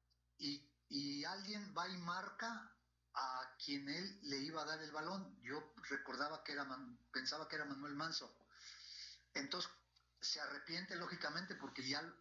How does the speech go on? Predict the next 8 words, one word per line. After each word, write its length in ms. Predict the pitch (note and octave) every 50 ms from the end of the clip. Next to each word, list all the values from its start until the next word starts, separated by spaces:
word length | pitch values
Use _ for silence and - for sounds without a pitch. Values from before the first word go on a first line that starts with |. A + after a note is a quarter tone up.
| - B2
ya 200 | A#2+ C#3+ D3 D#3
lo 100 | D#3+ D3+
habían 560 | D3+ D3+ D#3 D#3 D#3 D3+ D3 D3 C#3+ C3+ -
cubierto 720 | C3+ C3+ B2+ C#3+ D3+ D#3 D#3 D#3 - G3+ A3 A#3 A3+ - - _ _ _ _ _ _ _ _ _ _
y 140 | - - B2+
al 160 | C3+ B2+ A#2+
quererla 680 | - C3+ C3+ D#3 E3 E3+ F3+ F3 D#3+ D#3 D3 C#3 C3+ B2+ -
retener 680 | C3+ - - C3+ C3 C#3+ D#3+ F#3 F#3+ - - -